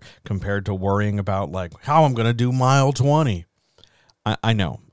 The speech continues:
I get it. It feels like you're not aiming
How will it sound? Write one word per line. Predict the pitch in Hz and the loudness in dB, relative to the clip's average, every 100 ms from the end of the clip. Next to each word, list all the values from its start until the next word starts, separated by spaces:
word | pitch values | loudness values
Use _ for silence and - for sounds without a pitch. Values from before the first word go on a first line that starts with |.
| - | -8
I | 98 | -6
get | 87 85 73 | -4 -6 -6
it. | - - | -12 -10
It | 107 | -10
feels | - 117 104 98 92 | -4 -4 -2 -4 -4
like | 98 95 92 | -6 -6 -6
you're | 90 85 82 _ - _ | -8 -8 -12 _ -20 _
not | - 110 110 104 - | -2 2 2 0 -2
aiming | 113 107 101 101 98 | 0 2 -2 -4 -8